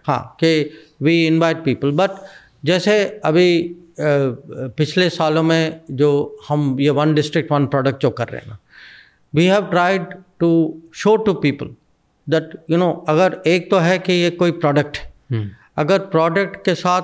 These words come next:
Speaker 1: आप ये भी मैसेज दें, ये आपका हेरिटेज है, ये कल्चर है, ये
Speaker 2: Story
Speaker 1: माने,
Speaker 2: attached
Speaker 1: there is
Speaker 2: है।
Speaker 1: a story with that product। So it can be Araku coffee, uh, you know, or it can be Tanchoy silk।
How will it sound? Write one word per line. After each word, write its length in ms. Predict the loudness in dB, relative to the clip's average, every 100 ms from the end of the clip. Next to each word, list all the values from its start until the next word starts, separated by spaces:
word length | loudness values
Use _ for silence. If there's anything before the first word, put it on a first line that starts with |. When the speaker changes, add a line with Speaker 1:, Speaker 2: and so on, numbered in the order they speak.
| 0
Speaker 1:
आप 180 | -2 -2
ये 300 | 0 2 4
भी 160 | 4 2
मैसेज 340 | 2 0 0
दें, 160 | 2 2
ये 220 | 2 2
आपका 360 | 0 0 -2
हेरिटेज 560 | 2 2 2 2 2 2
है, 140 | 0
ये 140 | 0 -2
कल्चर 500 | 0 0 2 2 2
है, 260 | -4 -10 -14 _ _ _ _ 0
ये 180 | 2
Speaker 2:
Story 380 | 0 -4 0 2
Speaker 1:
माने, 260 | 2 2 2
Speaker 2:
attached 200 | 2 2
Speaker 1:
there 200 | 2 0
is 20 |
Speaker 2:
है। 60 | 0
Speaker 1:
a 40 |
story 200 | 0 0 -6 -14 _ _ _ 0
with 100 | 2
that 100 | 0 0
product। 340 | -4 -4 -16 _ -20 -20 -20 -2 2
So 160 | 2
it 120 | 0
can 220 | 0 2 2
be 280 | 0 -2 -4 -2 0
Araku 320 | 0 0 0 0
coffee, 220 | -4 -8 -14 _ _ _ _ _ _ _ -2
uh, 120 | -2 -2 0
you 140 | 2
know, 160 | 2 2
or 280 | 2 2 0
it 140 | 0
can 160 | 2 2
be 340 | 2 0 0
Tanchoy 540 | -2 0 0 0 0 -2
silk। 260 | -4 -6